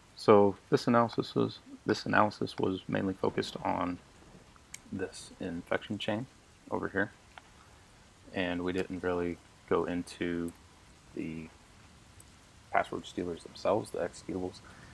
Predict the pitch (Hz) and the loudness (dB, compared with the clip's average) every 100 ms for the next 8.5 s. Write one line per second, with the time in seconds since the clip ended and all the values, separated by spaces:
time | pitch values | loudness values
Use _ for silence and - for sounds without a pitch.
0 | - - - 110 98 95 92 90 90 - | -12 -6 2 2 2 0 0 -4 -6 -4
1 | 95 - 87 - 87 - 95 92 95 98 | -4 -4 -8 -6 -6 -6 -6 0 0 0
2 | - - 87 87 85 - - 85 95 - | -4 -4 -2 -2 -8 -8 -2 -2 -2 -6
3 | - 90 - - 95 - 98 - - - | -6 -8 -8 -12 -8 -2 -2 0 -2 -4
4 | - - - - - - - - - 92 | -14 -20 -20 -20 -20 -8 -6 -4 -6 -6
5 | 90 - - - 98 - 98 90 90 87 | -10 -2 0 0 -4 -2 -2 -2 -2 -4
6 | - 95 - - - 85 - - 90 85 | -6 -8 -8 -12 -14 -16 -16 -12 -10 -10
7 | - - - 85 - - - 85 90 87 | -8 -8 -6 -8 -10 -12 -12 -10 -10 -10
8 | - - - - | -12 -8 -8 -8